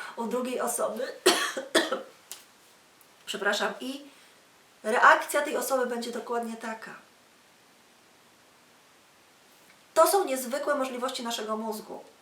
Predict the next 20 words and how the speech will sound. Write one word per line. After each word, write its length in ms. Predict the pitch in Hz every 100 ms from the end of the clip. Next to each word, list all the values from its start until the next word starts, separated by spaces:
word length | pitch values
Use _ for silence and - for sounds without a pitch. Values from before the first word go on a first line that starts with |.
| - - - - - - - - -
To 80 | 269
jest 280 | 277 277 -
to, 220 | 311 381
co 120 | 370
nasz 220 | 269 262
mózg, 420 | 262 320 349 - - - -
nasz 240 | 262 - -
umysł, 600 | - 349 277 240 - 269 285 - - - - - - - - -
nasze 260 | 254 269 269
myśli 680 | 269 403 - - 220 240
potrafią 540 | 269 262 277 285 277 262
zrobić, 380 | 269 294 233 -
potrafią 420 | 247 269 269 269
wpłynąć, 460 | - 302 330 277
tak 100 | -
jak 120 | 269 269
powiedziałam, 420 | 247 381 - -
i 60 |
na 220 | 254 247 220
nas 260 | 202 -